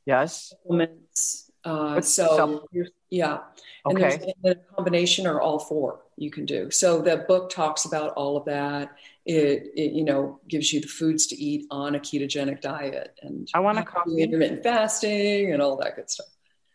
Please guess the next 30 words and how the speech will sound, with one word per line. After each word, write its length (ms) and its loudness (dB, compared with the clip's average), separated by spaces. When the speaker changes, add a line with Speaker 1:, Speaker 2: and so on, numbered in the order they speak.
Speaker 1:
Perfect. 400 -2
I'm 100 -8
gonna 160 -4
get 120 -2
a 40 0
Speaker 2:
Yeah. 100 -10
Speaker 1:
copy. 400 -2
And 340 0
your 180 2
website 640 0
is? 640 -2
Speaker 2:
Doctor 460 2
Lori, 720 0
uh, 440 -2
Shemek 480 2
dot 220 -2
com. 340 -10
Speaker 1:
Perfect. 440 -8
Yeah, 200 -2
it's, 200 -20
it's 260 -14
fascinating. 680 -2
And 340 -14
everything 380 -6
that 100 -4
I 140 0
had 220 -2
on 180 -4
there 320 -12
is, 180 -20